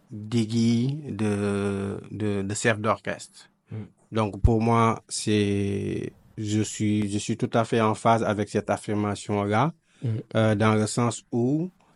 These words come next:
Speaker 1: c'est la personne qui est désignée à avoir toutes les baguettes, en fait, pour faire,
Speaker 2: Mhm.
Speaker 1: euh, marcher la magie, euh, opérationnelle.
Speaker 2: Exactement.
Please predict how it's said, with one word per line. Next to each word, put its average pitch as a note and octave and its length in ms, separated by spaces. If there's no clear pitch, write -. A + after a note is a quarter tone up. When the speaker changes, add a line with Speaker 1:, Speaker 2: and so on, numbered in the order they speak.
Speaker 1:
c'est A#2 260
la A2 140
personne A2+ 500
qui A2+ 220
est A2 60
désignée A2 440
à A2 140
avoir A2 360
toutes A2 200
les G#2+ 160
baguettes, G#2+ 400
en G2+ 120
fait, G2+ 240
pour G2+ 200
faire, G2+ 300
Speaker 2:
Mhm. F#2 100
Speaker 1:
euh, G2 420
marcher G#2+ 360
la G#2+ 140
magie, G#2 540
euh, G2+ 140
opérationnelle. G2 840
Speaker 2:
Exactement. G2+ 760